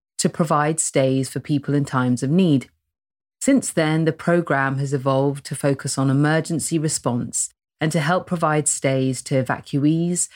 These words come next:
relief workers, refugees, asylum seekers, and most recently, frontline workers fighting the spread of covid nineteen. Today, that work continues under Airbnb dot org, a non-profit that connects people with places to stay during times of crisis.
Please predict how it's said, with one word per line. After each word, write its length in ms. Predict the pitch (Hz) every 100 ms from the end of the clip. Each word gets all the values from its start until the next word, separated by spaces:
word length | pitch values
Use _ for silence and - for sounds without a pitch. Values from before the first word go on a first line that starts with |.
| - -
relief 400 | 143 147 170 -
workers, 800 | 170 165 160 170 160 160 156 -
refugees, 840 | - 131 - 127 - 165 165 165 156
asylum 560 | 147 - 180 185 160
seekers, 500 | 139 123 117 - 120
and 200 | - 151
most 260 | 156 156 -
recently, 580 | 214 254 - 104 127 131 -
frontline 400 | 190 160 175 160
workers 420 | 131 127 143 143
fighting 420 | - 127 123 143
the 60 | 143
spread 360 | - 117 120
of 120 | 120 -
covid 340 | 131 120 123
nineteen. 680 | 127 127 - 156 123 120 - _ _ _
Today, 480 | - 214 254 160 139
that 180 | 165 -
work 300 | 165 160 143
continues 580 | 151 143 208 190 139 123
under 220 | 135 131
Airbnb 600 | 135 135 131 131 123 131
dot 200 | 127 120 -
org, 440 | 180 151 131 120 _ -
a 80 |
non-profit 920 | 160 170 196 208 - 127 - 156 - -
that 200 | 139 -
connects 380 | 151 156 - -
people 400 | 160 143 - 143
with 240 | 151 -
places 460 | - 143 135 156 -
to 100 | 170
stay 440 | - 127 123 123
during 320 | 123 131 131
times 340 | 127 123 120 135
of 80 |
crisis. 680 | - 165 160 - - -